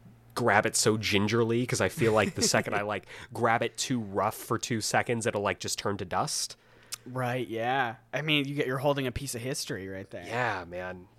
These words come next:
Speaker 1: But, uh, so that's, that's pretty much the nineteen sixty-six cartoon. Um, I would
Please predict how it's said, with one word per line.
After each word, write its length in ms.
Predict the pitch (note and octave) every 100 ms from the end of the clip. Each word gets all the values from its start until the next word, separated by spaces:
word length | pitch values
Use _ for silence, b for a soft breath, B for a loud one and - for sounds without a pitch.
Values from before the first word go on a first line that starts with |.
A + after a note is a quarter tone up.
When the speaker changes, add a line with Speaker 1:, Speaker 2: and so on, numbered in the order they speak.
| -
Speaker 1:
But, 320 | A2 G2+ -
uh, 300 | G2 G2 G2
so 240 | - D3
that's, 480 | C3+ D#3 F3+ - - - B B B B -
that's 300 | C3+ F3 -
pretty 240 | - F3
much 300 | D#3+ D3 -
the 100 | -
nineteen 400 | A#2 A#2 A2+ B2+
sixty-six 640 | A2 A#2 - A2 - G#2 -
cartoon. 840 | - F#2 - - D3 D3 D3 D3 -
Um, 360 | G2+ F#2+ F#2+ -
I 200 | G2 G#2+
would 200 | G2+ G2